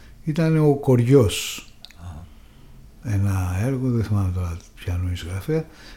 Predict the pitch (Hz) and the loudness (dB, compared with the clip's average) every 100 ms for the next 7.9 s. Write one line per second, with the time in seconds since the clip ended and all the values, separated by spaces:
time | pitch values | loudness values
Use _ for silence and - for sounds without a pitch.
0 | - - 127 135 131 120 123 110 117 120 | -10 0 2 4 4 4 2 2 2 2
1 | 139 120 110 123 131 127 113 104 104 101 | 2 2 2 2 2 2 2 -2 -4 -2
2 | 95 113 151 170 - 147 147 147 143 - | 0 0 0 -2 -4 -2 2 2 2 0
3 | 127 - 139 110 87 - - - 87 80 | 0 2 2 2 -2 -10 -18 -8 -8 -8
4 | 85 - - - - 160 147 143 135 123 | -12 -16 -18 -18 -2 2 6 6 4 2
5 | 156 123 127 120 139 120 120 104 120 101 | 2 4 4 4 2 2 0 4 2 2
6 | 95 95 95 120 131 104 92 92 104 127 | -2 -2 2 2 2 0 0 -2 -4 -4
7 | 117 104 92 107 190 190 185 185 | -4 -2 -2 0 -2 -2 -4 -4